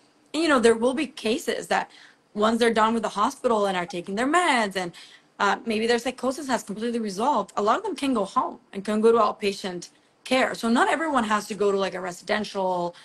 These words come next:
or an I O P. Some people are appropriate to go straight home. Um, and, and sometimes, like, the help you might get from a social work on the team, it might just be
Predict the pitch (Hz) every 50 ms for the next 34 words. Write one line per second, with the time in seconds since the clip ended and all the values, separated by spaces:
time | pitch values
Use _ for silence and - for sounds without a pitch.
0 | - - - _ _ _ _ - 208 196 196 190 190 185 180 175 - - - 233
1 | - - 247 262 247 349 349 339 294 262 220 202 - - 226 226 226 240 220 -
2 | 214 185 - 208 208 196 - _ _ _ - - - - 240 226 220 208 185 175
3 | 220 247 262 220 - - - - - - 208 202 196 185 175 180 _ _ _ _
4 | _ - - - - - - 233 240 240 233 - 240 247 240 233 247 247 247 262
5 | 262 254 247 233 - - 214 202 190 - - - 190 233 233 220 233 233 240 233
6 | 233 233 233 226 214 233 214 - 233 226 226 220 226 - - 247 254 269 247 -
7 | 247 220 226 220 208 - 208 208 208 208 - - 440 330 247 226 208 208 208 208
8 | 214 208 - - 233 220 214 208 196